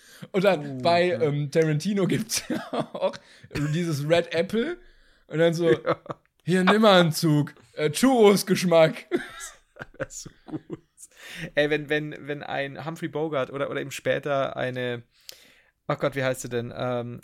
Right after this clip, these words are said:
Speaker 2: Hauptdarst-, äh, Hauptdarstellerin aus Pulp Fiction, Uma Thurman, äh, <laughs> mit, da mit so einem
Speaker 1: <laughs>
Speaker 2: Vape-Dings, auch auf dem Poster, <laughs> weißt du? Aber das wär super.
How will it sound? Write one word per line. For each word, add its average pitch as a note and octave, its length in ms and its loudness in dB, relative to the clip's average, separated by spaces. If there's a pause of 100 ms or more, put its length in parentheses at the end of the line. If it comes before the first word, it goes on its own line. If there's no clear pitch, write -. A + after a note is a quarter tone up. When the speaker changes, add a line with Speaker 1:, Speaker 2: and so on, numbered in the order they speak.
(100)
Speaker 2:
Hauptdarst-, C3 420 -12
äh, A#2+ 180 -4
Hauptdarstellerin B2 480 -8
aus A2+ 120 -12
Pulp A#2+ 220 -10
Fiction, A#2+ 320 -14
Uma C#3+ 280 -2
Thurman, C3+ 480 -2
äh, C3+ 260 -2
<laughs> - 40 -20
mit, C3+ 320 -6
da B2+ 80 -2
mit C3 140 -8
so - 80 -4
einem B2 120 -2 (140)
Speaker 1:
<laughs> G#2+ 60 -10
Speaker 2:
Vape-Dings, - 680 0
auch C#3+ 100 0
auf D3+ 120 2
dem D3 140 -4
Poster, D3+ 600 2
<laughs> C3 80 -6
weißt - 240 2
du? - 60 -14 (240)
Aber F3+ 220 4
das D#3 100 0
wär C3+ 120 -4
super. D3+ 320 -6